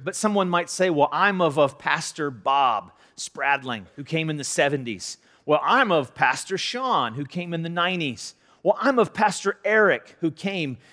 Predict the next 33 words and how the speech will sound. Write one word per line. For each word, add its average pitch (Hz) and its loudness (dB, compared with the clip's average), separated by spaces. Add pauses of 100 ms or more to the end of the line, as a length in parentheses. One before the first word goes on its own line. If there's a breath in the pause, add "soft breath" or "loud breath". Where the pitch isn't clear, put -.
(180 soft breath)
in 160 0
the 160 -4
two 196 -2
thousands," 151 2
or, 151 2 (120)
"I'm 240 4
of 208 4
Pastor 185 0
Matt." 165 0
You 190 -12
can - -18
kinda 311 -4
see 262 -2
how, 175 6 (260 loud breath)
how 208 -2
hard 196 2
that 214 6
would 175 2
be 196 2
and 165 -2
how 208 -4
really 185 2
meaningless 175 0
that 131 0
would 127 -4
be, 170 -4
because 214 -4
really 214 4
we're 180 4
all 165 2
truly 165 -2
of 180 2
Christ. - -4